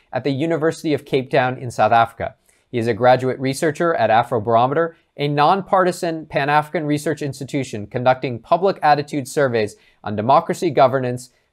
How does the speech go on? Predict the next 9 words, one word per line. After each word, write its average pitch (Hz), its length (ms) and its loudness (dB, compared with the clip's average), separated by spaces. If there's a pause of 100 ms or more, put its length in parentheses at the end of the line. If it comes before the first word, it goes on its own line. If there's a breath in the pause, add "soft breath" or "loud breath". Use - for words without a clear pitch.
the 117 100 -2
economy, 165 500 0
and 160 100 -4
society 110 500 0
in 113 240 -10
thirty 180 360 0
plus 151 340 0
African 123 440 -4
countries. 98 640 -6